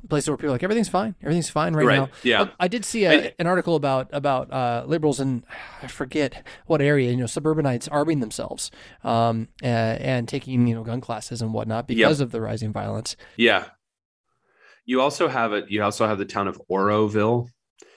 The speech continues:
Speaker 2: which has declared its indifference to certain elements of California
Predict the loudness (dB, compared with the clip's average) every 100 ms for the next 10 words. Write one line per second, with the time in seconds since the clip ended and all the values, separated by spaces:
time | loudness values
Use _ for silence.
0 | _ -2 2 2 0 0 0 -2 -8 -12
1 | -20 _ -8 -8 -2 0 2 2 0 -2
2 | -6 -6 -4 -4 -4 -2 -2 0 2 2
3 | -2 -6 -8 -12 _ _ -20 -20 _ _
4 | _ 0 2 2 0 -4 -2 -2 0 0
5 | 0 -2 -4 -4 -4 -4 -4 -2 -2 0
6 | 0 2